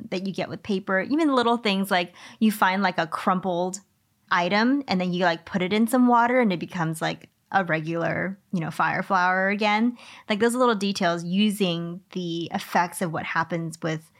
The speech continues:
with paper and what happens with, you know, origami being folded and things like that was just so, so awesome and so creative.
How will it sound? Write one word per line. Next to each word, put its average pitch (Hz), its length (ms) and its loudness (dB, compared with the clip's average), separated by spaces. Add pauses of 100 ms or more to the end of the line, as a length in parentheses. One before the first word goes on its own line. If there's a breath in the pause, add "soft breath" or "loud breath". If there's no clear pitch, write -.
(340 soft breath)
with 190 160 -2
paper 190 540 2
and 170 160 0
what 165 120 -4
happens 160 460 -4
with, 160 220 -8
you 170 100 -4
know, 156 140 -4
origami 180 520 0
being 170 220 -4
folded 226 680 2
and 196 100 2
things 185 180 -2
like 180 180 -4
that 170 200 0
was 175 220 -4
just - 240 -2
so, 254 340 2
so - 340 2
awesome 185 440 2
and 175 120 -2
so 190 200 -2
creative. 165 580 -4